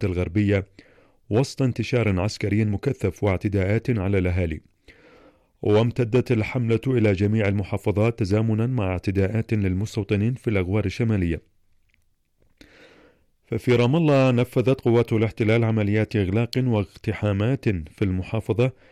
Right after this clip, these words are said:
حيث أغلقت المداخل وأطلقت قنابل مضيئة في أجواء مدينة البيرة، واقتحمت حي أم الشرايط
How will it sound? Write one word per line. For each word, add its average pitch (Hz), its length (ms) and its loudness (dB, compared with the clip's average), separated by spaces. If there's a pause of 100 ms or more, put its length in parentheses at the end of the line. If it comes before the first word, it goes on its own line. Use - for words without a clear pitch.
(240)
حيث - 320 -8
أغلقت 104 640 -2
المداخل 107 600 0 (500)
وأطلقت - 760 -4 (220)
قنابل 101 640 2
مضيئة 98 520 -2
في 101 220 -2
أجواء 98 380 0
مدينة 98 460 0
البيرة، 113 440 0 (580)
واقتحمت 98 720 -2
حي 101 320 0
أم 101 200 -2
الشرايط 98 640 0